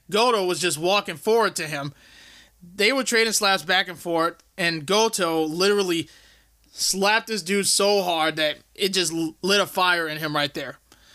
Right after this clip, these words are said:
Goto then hit the G T W for a near fall, and he finished off Kenta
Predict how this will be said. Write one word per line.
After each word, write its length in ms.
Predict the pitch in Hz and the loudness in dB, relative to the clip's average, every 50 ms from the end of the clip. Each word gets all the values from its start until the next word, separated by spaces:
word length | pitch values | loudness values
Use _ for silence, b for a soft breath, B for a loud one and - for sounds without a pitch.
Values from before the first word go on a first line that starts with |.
| B B B B B B B B B B B _ 165 | B B B B B B B B B B B _ -6
Goto 320 | 143 185 196 214 220 226 226 | 0 2 4 4 4 4 2
then 160 | 196 208 202 | 2 0 0
hit 160 | 190 208 196 | 0 -2 -2
the 80 | 196 175 | -4 -6
G 240 | 165 170 202 202 | -4 -2 -2 0
T 180 | 196 - 190 175 | 0 0 -2 -2
W 520 | 160 143 175 180 190 180 190 185 185 196 190 | -2 -2 0 0 0 0 0 -2 -2 -2 -4
for 280 | - - 185 180 175 | -2 -2 0 0 0
a 40 | 175 | 0
near 220 | 170 170 165 170 165 | 0 -2 -2 -2 -2
fall, 280 | - 165 156 160 170 | -2 -2 0 0 0
and 140 | 175 165 147 | -2 -4 -4
he 100 | 170 165 | -4 -4
finished 400 | - - 175 175 190 180 - - | -4 -2 -2 -2 0 -2 0 0
off 220 | 185 180 175 - | 0 0 0 -2
Kenta 600 | - - - 196 180 180 - - 175 165 165 160 | -6 -6 -4 -4 -4 -2 -2 -2 0 0 0 -2